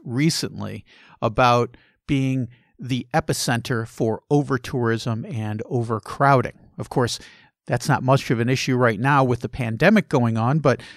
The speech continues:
as soon as the pandemic lifts, I'm sure we're gonna go back to having cruise ships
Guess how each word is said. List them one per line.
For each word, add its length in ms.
as 120
soon 180
as 140
the 80
pandemic 560
lifts, 280
I'm 120
sure 240
we're 140
gonna 180
go 160
back 320
to 220
having 280
cruise 320
ships 500